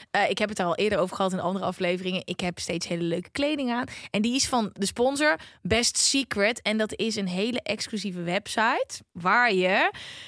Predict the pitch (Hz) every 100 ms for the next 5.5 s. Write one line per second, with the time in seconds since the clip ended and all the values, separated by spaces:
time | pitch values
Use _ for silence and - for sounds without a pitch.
0 | - - 226 214 214 - 208 202 226 247
1 | - 190 180 170 - 160 156 131 160 160
2 | - _ - 196 208 196 - _ _ -
3 | 208 240 240 226 220 - 190 196 226 214
4 | 190 185 220 - 240 277 - 190 196 208
5 | 170 175 185 220 302